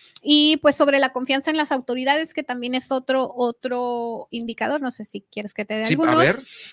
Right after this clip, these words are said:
Speaker 1: En cuanto al nivel de confianza de autoridades de seguridad pública,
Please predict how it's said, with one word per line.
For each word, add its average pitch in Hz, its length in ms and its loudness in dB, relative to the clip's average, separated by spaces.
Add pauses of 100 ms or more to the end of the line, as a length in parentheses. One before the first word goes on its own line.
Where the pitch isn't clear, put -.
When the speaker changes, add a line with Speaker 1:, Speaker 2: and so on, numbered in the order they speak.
Speaker 1:
En 254 140 -4
cuanto 254 280 2
al 262 80 2
nivel 277 240 2
de 370 120 0
confianza 277 800 2
de 240 240 2
autoridades 240 680 0
de 285 100 -4
seguridad 233 640 -2
pública, 269 640 -4